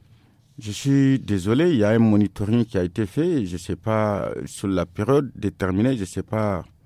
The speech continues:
comment ça a été conduit, mais toujours est-il dit que le premier travail de l'observatoire,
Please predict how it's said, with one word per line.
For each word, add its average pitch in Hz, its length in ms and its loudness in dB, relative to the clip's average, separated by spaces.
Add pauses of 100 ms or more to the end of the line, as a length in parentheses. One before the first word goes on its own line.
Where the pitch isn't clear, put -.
(240)
comment 113 240 0
ça 107 140 -2
a - 20 2
été 90 220 -4
conduit, 104 640 -4
mais 98 120 -6
toujours 139 340 0
est-il 107 340 -2
dit 107 160 0
que 107 260 0 (340)
le 92 120 -6
premier 143 340 2
travail 113 560 -2 (160)
de 87 240 -4 (260)
l'observatoire, 95 920 -4